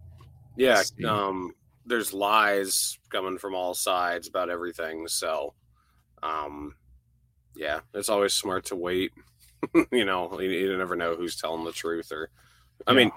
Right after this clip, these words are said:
Speaker 1: you can always guess who's lying. It's hard to know who's telling the truth, you know?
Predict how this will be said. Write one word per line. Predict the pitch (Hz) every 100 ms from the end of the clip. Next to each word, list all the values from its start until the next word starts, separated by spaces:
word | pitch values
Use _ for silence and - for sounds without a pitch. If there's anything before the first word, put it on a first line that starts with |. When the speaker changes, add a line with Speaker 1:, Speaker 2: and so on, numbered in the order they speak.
| - - -
Speaker 1:
you | 131
can | 151
always | 160 147 123
guess | 135 120
who's | 135 110
lying. | 98 104 104 95 85 85 82 -
It's | 95 -
hard | 110 107
to | 98
know | 95 95 92
who's | 92
telling | - 90 87
the | 80
truth, | - 95 76 - -
you |
know? | 78 82